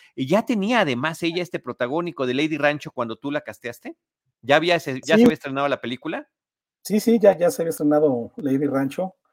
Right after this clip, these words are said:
Speaker 2: Este, digo, yo, yo le, le sigo la pista, digamos, desde Club Sandwich de, de Fernando Eimke,
Speaker 1: Ujú.
Speaker 2: pero, pero sí, sí, sí, yo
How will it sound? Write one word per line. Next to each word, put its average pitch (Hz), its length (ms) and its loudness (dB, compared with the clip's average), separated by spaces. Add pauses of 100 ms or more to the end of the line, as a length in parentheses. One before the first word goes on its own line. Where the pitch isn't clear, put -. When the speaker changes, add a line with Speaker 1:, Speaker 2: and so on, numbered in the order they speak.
(500)
Speaker 2:
Este, 107 400 -6
digo, 254 160 10
yo, 208 180 4
yo 143 240 4
le, 160 320 -2
le 135 120 -2
sigo 180 200 -2
la 165 160 6
pista, 160 360 -2
digamos, 127 420 -2
desde 101 800 -16 (460)
Club 147 180 -2
Sandwich 143 480 2
de, 98 220 -14
de 135 120 -8
Fernando 139 500 2
Eimke, 151 460 0 (400)
Speaker 1:
Ujú. 143 300 -8
Speaker 2:
pero, 120 500 -2
pero 131 140 -6
sí, 220 180 -4
sí, 214 180 -6
sí, 190 160 -10
yo 160 120 -8